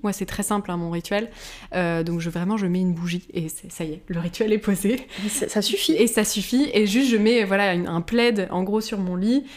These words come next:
Speaker 1: Euh, comme ça, je peux me glisser sous le plaid en cas de
Speaker 2: Mmh.
Speaker 1: froid ou je mets juste mes pieds. Euh, et voilà, mon rituel est posé. Donc, en fait, ça peut être des choses vraiment très simples. Euh, tout ce qu'il faut, en tout cas, qui est très important, c'est à la fois réserver du temps. Donc,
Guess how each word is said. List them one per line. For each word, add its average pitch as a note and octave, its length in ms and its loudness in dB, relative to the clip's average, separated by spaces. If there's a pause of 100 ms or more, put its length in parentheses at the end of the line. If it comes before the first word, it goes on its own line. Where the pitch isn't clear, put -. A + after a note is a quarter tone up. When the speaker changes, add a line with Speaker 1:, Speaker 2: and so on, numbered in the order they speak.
(200)
Speaker 1:
Euh, E3 200 2
comme E3 160 -2
ça, G#3+ 160 2
je G3+ 80 0
peux F3 140 -4
me E3+ 160 -2
glisser G#3+ 400 -2
sous A3+ 160 -2
le G#3 80 2
plaid A3+ 540 2
en G#3 120 4
cas A#3 220 2
de G3 100 4
Speaker 2:
Mmh. - 40 4
Speaker 1:
froid B3+ 520 4
ou G#3+ 60 4
je G#3+ 120 4
mets A3+ 160 6
juste A#3+ 240 0
mes A#3 100 4
pieds. A#3+ 360 -2 (460)
Euh, F3+ 540 4
et B3+ 120 6
voilà, A#3 240 6
mon A3+ 140 4
rituel G3+ 300 0
est G#3+ 40 2
posé. G3 320 0
Donc, G3+ 180 2
en A3 80 4
fait, C#4 140 2
ça A#3 100 0
peut G#3 100 2
être G3 100 2
des G3 100 2
choses G3+ 220 0
vraiment G#3 300 4
très A3 180 -4
simples. B3+ 360 0 (440)
Euh, F3+ 640 0
tout D4+ 140 0
ce C#4+ 80 -2
qu'il C4 160 2
faut, C#4 200 0
en A#3+ 140 4
tout G#3+ 120 -6
cas, A#3+ 160 2
qui A#3+ 200 -6
est F#3 100 -4
très A#3 260 0
important, A3+ 640 0
c'est A3 520 -2
à G#3 100 4
la A3+ 100 4
fois A#3+ 160 0
réserver F#3+ 420 2
du F3 140 -4
temps. C#4 300 0 (440)
Donc, F3 320 -2